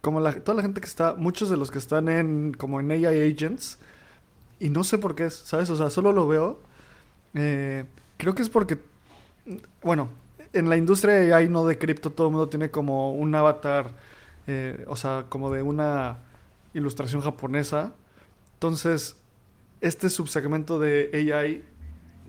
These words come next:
tiene miladies, no sé, súper interesante.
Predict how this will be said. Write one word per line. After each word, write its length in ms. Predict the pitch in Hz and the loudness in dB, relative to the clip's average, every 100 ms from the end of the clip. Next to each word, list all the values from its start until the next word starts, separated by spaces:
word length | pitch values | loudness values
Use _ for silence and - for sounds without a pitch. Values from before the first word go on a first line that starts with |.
| - | -8
tiene 200 | - 156 | -2 0
miladies, 400 | 156 135 151 131 | 0 0 -2 -2
no 120 | 139 | -4
sé, 220 | 135 143 123 | -4 -4 -6
súper 360 | - - 156 160 | -4 -4 0 0
interesante. 680 | 143 135 120 143 127 151 | -2 -6 -4 -4 -2 -4